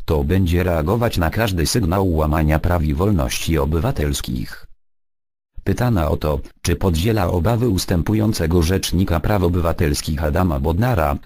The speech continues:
że w najbliższych latach czeka nas ograniczenie praw obywatelskich w Polsce, kandydatka narpo oceniła, że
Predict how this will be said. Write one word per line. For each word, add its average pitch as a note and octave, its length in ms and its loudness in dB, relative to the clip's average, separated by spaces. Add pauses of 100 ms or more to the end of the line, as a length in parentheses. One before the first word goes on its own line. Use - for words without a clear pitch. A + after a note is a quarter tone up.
że E2+ 180 2
w D#2 60 0
najbliższych E2+ 760 0
latach G2+ 380 0
czeka D2+ 300 0
nas C#2 300 0
ograniczenie F#2+ 640 2
praw G#2+ 320 0
obywatelskich E2 800 0
w - 60 -2
Polsce, - 560 -4 (220)
kandydatka G2 640 2
narpo F2+ 380 0
oceniła, E2+ 560 0 (220)
że D2+ 340 -2